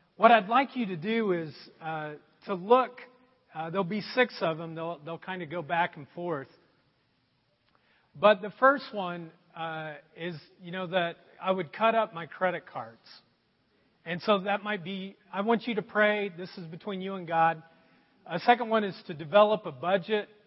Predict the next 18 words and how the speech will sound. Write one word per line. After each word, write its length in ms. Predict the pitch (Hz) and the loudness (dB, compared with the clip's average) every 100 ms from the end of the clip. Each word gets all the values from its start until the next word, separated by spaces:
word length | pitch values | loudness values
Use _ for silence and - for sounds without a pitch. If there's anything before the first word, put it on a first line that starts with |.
| - | -18
and 200 | 151 147 - | -16 -16 -16
stick 200 | - 196 - - | -6 -6 -6 -6
to 200 | 175 180 | -4 -4
it. 180 | 180 - _ _ _ _ _ _ _ _ - | -8 -12 _ _ _ _ _ _ _ _ -14
And 280 | 151 165 175 | -10 -8 -8
then 100 | 180 | -8
the 80 | |
last 380 | 180 180 190 - | -2 0 0 -2
one 220 | 170 160 | -14 -12
is 120 | 160 147 - | -12 -16 -16
to 80 | 156 | -18
tithe 500 | - 160 160 170 147 | -4 0 2 0 -4
or, 260 | 139 139 143 | -10 -14 -16
or 100 | 143 | -14
work 300 | 139 175 160 | -4 -4 -6
towards 360 | - 165 151 - | -10 -10 -10 -14
a 60 | |
tithe. 420 | 131 139 127 120 | -16 -8 -8 -8